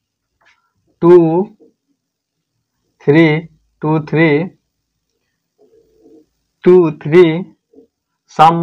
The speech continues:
या तो स-, यहाँ पर आप क्या कर सकते हैं, सम, प्रोडक्ट, डिवीजन, मल्टीप्लिकेशन या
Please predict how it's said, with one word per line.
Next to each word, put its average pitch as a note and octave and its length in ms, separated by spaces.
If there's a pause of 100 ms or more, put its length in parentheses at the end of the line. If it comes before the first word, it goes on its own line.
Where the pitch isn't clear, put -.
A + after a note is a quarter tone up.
(320)
या C#3 100
तो C#3+ 140
स-, - 220
यहाँ C#3 200
पर D3 160
आप D3 160
क्या D3+ 100
कर D3 140
सकते D3 80
हैं, C#3 100
सम, C#3 320
प्रोडक्ट, C#3 520
डिवीजन, C3 400
मल्टीप्लिकेशन B2+ 600
या - 120